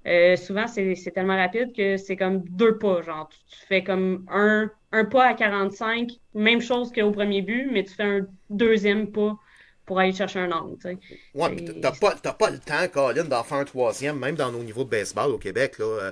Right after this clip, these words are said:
Speaker 2: on essaye, puis, tu sais, c'est qu'à un moment donné, t'arrives, puis t'essaies d'en faire un de plus en disant, « Je vais m'approcher de quatre, cinq pieds », t'as les yeux qui sautent, tu manques le tag. Fait que, tu sais, c'est quoi, c'est angle over distance qu'on, qu'on dit, puis ça s'applique toujours.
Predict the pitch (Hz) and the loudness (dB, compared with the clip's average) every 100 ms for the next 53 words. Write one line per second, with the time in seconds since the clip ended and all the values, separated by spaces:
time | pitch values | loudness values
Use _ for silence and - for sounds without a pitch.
0 | - - 113 123 135 131 151 160 190 - | -12 -14 -8 -4 -2 -2 2 2 0 -6
1 | 113 110 - - - - 151 143 147 208 | -12 -10 -6 0 2 4 2 2 0 2
2 | 139 143 202 208 - 131 139 - 196 156 | 2 2 -4 -6 -14 -2 0 2 2 2
3 | 180 160 143 160 202 180 127 127 165 - | 0 -2 -2 -4 -4 -4 -6 -4 -6 -4
4 | 131 131 135 - 170 147 139 151 131 - | -6 -4 -4 -4 -4 -4 -4 -4 -8 -6
5 | 147 175 139 127 120 147 170 - - 139 | -4 -2 -2 -2 -4 -4 -4 -4 2 4
6 | 156 156 - - - - 143 139 170 147 | 4 0 -16 -20 -12 -6 -2 -2 -2 -2
7 | 117 127 123 139 139 143 - - 131 - | -2 0 0 0 -2 -6 -12 -6 -2 -2
8 | - 156 - - - 143 131 127 135 139 | -2 -4 -4 -8 -2 -2 0 -2 0 0
9 | 151 131 123 120 110 - 135 147 143 - | 0 0 -2 -2 -4 -4 -4 -6 -8 -10
10 | - 120 110 107 127 113 98 127 151 - | -10 -6 -6 -6 -6 -6 -6 -8 -8 -6
11 | 110 - 101 117 - 117 107 127 147 143 | -6 -4 -6 -8 -8 -6 -2 0 0 -2